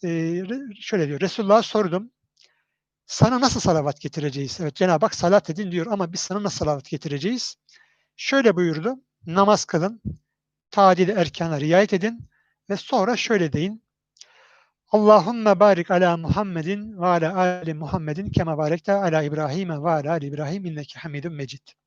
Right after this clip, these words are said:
Ve tabi yine "Allahümme salli ala seyyidina Muhammedin ve ala ali seyyidina Muhammedin kema salleyte ala İbrahim'e ve ala ali İbrahim inneke hamidun mecid." Aslında bu ikisini beraber ele aldığımızda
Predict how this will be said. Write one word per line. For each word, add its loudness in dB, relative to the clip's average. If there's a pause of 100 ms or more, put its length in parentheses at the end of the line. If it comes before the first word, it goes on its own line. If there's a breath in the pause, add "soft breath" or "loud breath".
(540 loud breath)
Ve -6
tabi 2
yine 0
"Allahümme 4
salli 2
ala -2
seyyidina -8
Muhammedin -6 (380 soft breath)
ve 4
ala 4
ali -2
seyyidina -8
Muhammedin -10
kema -2 (220)
salleyte 0
ala -4
İbrahim'e -8
ve -2
ala 0
ali -4
İbrahim -8
inneke -10
hamidun -12
mecid." -10 (880 loud breath)
Aslında -2
bu 0
ikisini -2
beraber 6
ele 4
aldığımızda 2